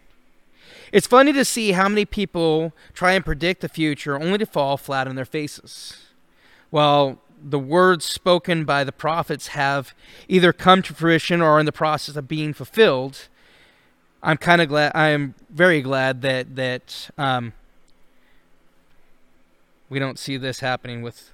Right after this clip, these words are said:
with Scripture, that it is true, and it has been true across so many generations. The fourth and final, uh, of these points is, at many times and in various ways,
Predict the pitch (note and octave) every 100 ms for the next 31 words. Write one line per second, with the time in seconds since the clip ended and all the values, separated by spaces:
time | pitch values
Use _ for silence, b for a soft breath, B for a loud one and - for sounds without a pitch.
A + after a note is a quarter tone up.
0 | - C3 - B2+ - A#2 - C#3 C3 C3+
1 | B2+ - B2 A#2+ B2 C#3 C3+ B2+ B2 -
2 | A#2 - B2 A#2 - C3 B2 A#2+ - -
3 | B2 A2+ A2+ - A2+ A2 - - - -
4 | - - - - - _ - B B B
5 | B - D3 F#3 G#3 G3 F3 D#3 - E3+
6 | D#3+ D3 C3 B2+ - b b b b b
7 | D#3 D3 C#3 E3 D3 B2+ D#3+ D#3+ - D#3+
8 | C#3 B2+ C3 D#3 C3+ B2+ B2+ B2+ D3 C#3+
9 | D3 D#3 E3+ - C#3+ C3+ C3+ C3+ C3 B2+
10 | C3 B2+ C3+ B2 B2 A2 -